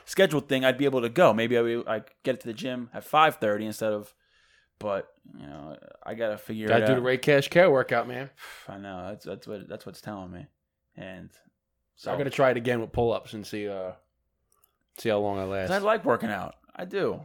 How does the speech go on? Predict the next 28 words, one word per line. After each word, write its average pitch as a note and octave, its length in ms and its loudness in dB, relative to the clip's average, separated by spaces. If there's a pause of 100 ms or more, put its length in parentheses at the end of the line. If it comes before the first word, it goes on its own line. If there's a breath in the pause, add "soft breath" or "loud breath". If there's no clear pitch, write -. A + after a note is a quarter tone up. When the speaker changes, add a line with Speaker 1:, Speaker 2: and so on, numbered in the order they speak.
(240)
Speaker 1:
It B2 160 -10
Speaker 2:
It's D#3 80 -12
great. A3 280 4
Makes G#3+ 200 0
you A#3+ 60 -4
feel, A#3+ 340 -6
makes A3 160 4
you G#3+ 80 -12
feel A#3+ 280 -10
good. D#3+ 640 4
Speaker 1:
I B2 100 -2
listened E3 300 -2
to, D3+ 280 2
I B2 100 4
listened D3+ 340 0
to, B2 320 0
uh, A#2 200 8
the A2 320 -2
Matthew A#2+ 280 -6
McConaughey A#2+ 720 -4
on, G#2 380 -12
uh, F#2 160 -12
Joe G#2 180 -8
Rogan A2+ 280 -2
podcast A#2+ 500 0
the A#2+ 80 -2
other B2 140 0
day, B2+ 280 -2